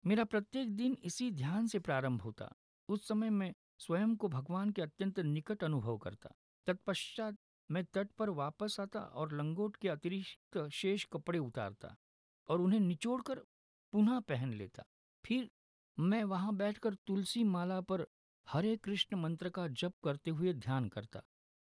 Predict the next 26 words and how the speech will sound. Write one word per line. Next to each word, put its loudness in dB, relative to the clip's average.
प्रत्येक -2
दिन 2
इस -2
प्रकार -4
आरंभ 0
होता। -6
मैं 0
प्रार्थना -2
करता -4
कि 2
मैं 4
इस -2
अनुभव 2
को -4
कभी 2
न 2
भूलूं। -8
मुझे 4
नदी 2
के -4
तट -2
को -4
अपना -2
घर -2
बनाए -2
लगभग -4